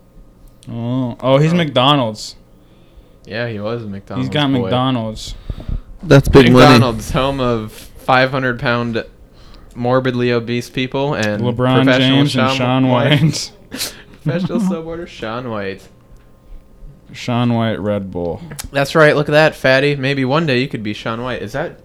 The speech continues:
Speaker 2: is that what their, like, marketing campaign is? Is that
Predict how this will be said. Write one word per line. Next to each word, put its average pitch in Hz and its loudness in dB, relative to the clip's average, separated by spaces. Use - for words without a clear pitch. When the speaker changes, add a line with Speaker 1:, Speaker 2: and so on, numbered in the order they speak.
Speaker 2:
is 120 -10
that 156 0
what 226 -6
their, 196 0
like, 147 0
marketing 131 -2
campaign 120 -4
is? 147 -8
Is 107 -10
that 98 -6